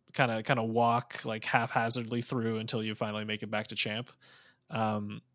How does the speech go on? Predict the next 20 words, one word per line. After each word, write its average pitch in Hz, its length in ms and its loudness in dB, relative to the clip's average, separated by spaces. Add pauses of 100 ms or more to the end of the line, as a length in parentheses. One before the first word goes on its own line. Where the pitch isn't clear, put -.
(560)
but 131 300 8 (560)
the 143 180 4
l-, 139 240 0 (100)
the 139 100 4
speed 190 360 6
of 185 160 2
play 139 240 6
and 143 120 2
the, 120 220 4
the 131 100 2
amount 135 320 6
of, 147 240 -2 (1700)
I 143 80 10
feel 233 240 8
in 180 80 4
general 156 340 8
the 160 100 6
ball 131 320 6
does 127 180 2
not 127 360 4